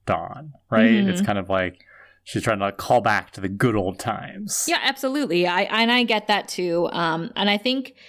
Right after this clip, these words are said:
Speaker 2: when you put it from Joyce's perspective, of course, that's, and I think Willow says this later too, right? That's the baby, and that's, maybe that's what Joyce needs. But I was thinking about it purely from Dawn's standpoint. When you're fourteen,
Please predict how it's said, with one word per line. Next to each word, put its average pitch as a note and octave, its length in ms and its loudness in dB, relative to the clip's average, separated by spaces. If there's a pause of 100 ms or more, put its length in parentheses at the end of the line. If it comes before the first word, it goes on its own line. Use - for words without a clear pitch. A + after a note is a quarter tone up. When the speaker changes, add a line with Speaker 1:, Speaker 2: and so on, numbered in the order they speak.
(280)
Speaker 2:
when G#3+ 200 4
you A3 80 4
put B3 160 2
it A#3+ 140 2
from G3 180 2
Joyce's F#3+ 420 2
perspective, A#3+ 540 -2
of G#3+ 140 -4
course, A3 400 2
that's, F3 320 -4
and G#3 200 4
I G#3 160 2
think F4+ 220 -2
Willow A3 180 2
says G3 200 0
this E3+ 140 -4
later D#3+ 200 0
too, E3+ 180 -2
right? F3+ 160 0
That's B3+ 200 -2
the F4 100 -2
baby, G#3+ 460 0
and F3+ 100 0
that's, G3 240 -2 (100)
maybe G#3+ 280 2
that's G#3+ 160 0
what F#3 100 -4
Joyce D#3+ 240 0
needs. G3+ 380 -2 (520)
But A#3 120 0
I B3 120 4
was C#4+ 120 0
thinking B3 240 0
about F#3+ 160 2
it F3+ 60 -10
purely C4+ 280 0
from G3 160 2
Dawn's F#3 420 2
standpoint. E3+ 540 -2
When F#3 140 2
you're B3+ 160 2
fourteen, G#3 840 0